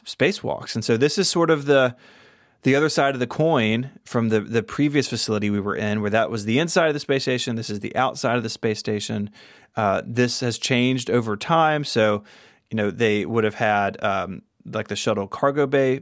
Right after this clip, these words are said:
in the past, or, or things, uh, mock-ups of, like, the Hubble Space Telescope when that was being serviced by astronauts, and now it's not. So they pulled that out.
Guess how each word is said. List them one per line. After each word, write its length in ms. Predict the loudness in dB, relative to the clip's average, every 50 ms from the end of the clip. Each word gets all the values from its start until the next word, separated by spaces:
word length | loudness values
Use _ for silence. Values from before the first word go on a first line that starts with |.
| -6
in 140 | -6 -4 -4
the 80 | -4 -4
past, 420 | -2 0 0 2 2 0 -2 -4
or, 100 | -6 -6
or 220 | -4 -4 -6 -6 -8
things, 560 | -4 -2 0 0 0 0 -2 -4 -6 -8 -8 -12 -20 _ _ _
uh, 160 | -4 -2 0
mock-ups 540 | 2 2 0 0 0 0 0 0 0 0 -4
of, 140 | -4 -4
like, 120 | -4 -4 -4
the 80 | -6 -2
Hubble 380 | 0 0 0 2 0 0 -2
Space 320 | -4 -4 0 0 2 2 2
Telescope 600 | 2 2 2 2 0 0 2 4 4 4 2 0
when 180 | -2 -2 -2 0
that 160 | 0 0 2
was 120 | 0 0
being 200 | 0 0 0 0
serviced 540 | -2 -2 0 0 0 2 2 0 -2 -2 0
by 240 | 2 2 2 2 2
astronauts, 680 | 0 0 -2 -2 -2 -4 -2 0 0 0 0 -2 -4
and 220 | -4 -4 -4 -4 -8 -16 -20 -20 -20 -20 -20 _ _ -2
now 260 | 0 2 2 2 0
it's 120 | -2 -2
not. 300 | 0 2 2 2 2 0
So 80 | -2 -4
they 140 | -4 -4 -4
pulled 300 | -4 -2 0 0 2 2
that 140 | 2 2 2
out. 360 | 2 2 2 2 0 -2